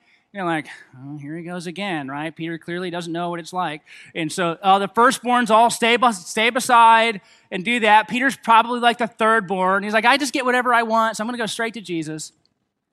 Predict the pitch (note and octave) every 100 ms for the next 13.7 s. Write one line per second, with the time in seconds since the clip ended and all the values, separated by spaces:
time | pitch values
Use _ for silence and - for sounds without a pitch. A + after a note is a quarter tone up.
0 | _ _ _ _ _ _ _ _ - G#3+
1 | A3 G#3+ - A3+ A#3+ A3+ A3 A3 G3+ F#3
2 | G3+ F#3+ F#3+ F#3+ A3+ - F#3+ G#3+ F3 D#3
3 | F3+ D#3+ - D#3+ D3+ B2+ A2+ B2 - -
4 | _ _ _ _ _ _ _ - A#3 -
5 | - F4+ D#4 E3+ _ G#4+ E4 D4+ D4 D4
6 | D4+ D4 C4 D#4 A3+ A#3 C#4+ C#4 B3+ G3+
7 | A3 A#3+ G#3 D#3+ D#3 F#3+ _ - _ _
8 | _ _ _ _ _ _ _ _ _ _
9 | _ G3+ G3+ G#3+ D3 G#3 A#3 F#3 D3+ C#3
10 | C3+ - - _ _ - F#3 C4+ A3+ B3
11 | A#3+ A#3+ A3 F3 D3+ G3 A3+ A#3+ A#3 F#3
12 | - _ - _ _ - G#3+ A3 - -
13 | _ _ _ F3 G3 A3+ A3